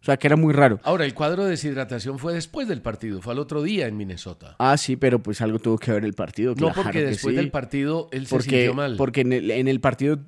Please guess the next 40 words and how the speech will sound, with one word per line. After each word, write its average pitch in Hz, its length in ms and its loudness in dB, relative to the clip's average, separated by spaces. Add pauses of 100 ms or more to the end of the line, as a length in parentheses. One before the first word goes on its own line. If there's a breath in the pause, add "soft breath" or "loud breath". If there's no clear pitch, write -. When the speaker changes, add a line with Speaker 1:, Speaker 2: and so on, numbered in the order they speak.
Speaker 1:
usted 135 220 -8
pierde 139 260 0
sales 135 260 2
minerales 123 540 2
importantes, 127 880 -4
¿no? 104 120 -12
Speaker 2:
Claro, 127 260 -2
hay 117 60 -4
un 117 100 -8
desgaste. 117 640 -8
Speaker 1:
Y 127 160 -2
electrolitos. 120 800 -4
Speaker 2:
Ahora, 151 200 0
hay 135 60 -2
Speaker 1:
No, 113 60 -6
Speaker 2:
que - 60 0
Speaker 1:
eso 180 100 2
Speaker 2:
ver, 180 180 2
Speaker 1:
no 143 100 -2
es 135 300 -8
Speaker 2:
hay 147 120 -2
que 185 160 -4
ver 175 140 -4
qué 185 120 -4
fue 180 200 -4
exactamente 165 540 -6
lo 147 120 -4
que 127 80 -8
lo 117 120 -6
su-, 120 240 -10
le 127 160 -6
su-, 113 280 -10
le 123 120 -6
sucedió 117 440 -6
y 147 80 -6
qué 135 120 -8
sintió 143 360 -6
después 113 240 -8
del 135 100 -8
partido. 104 420 -8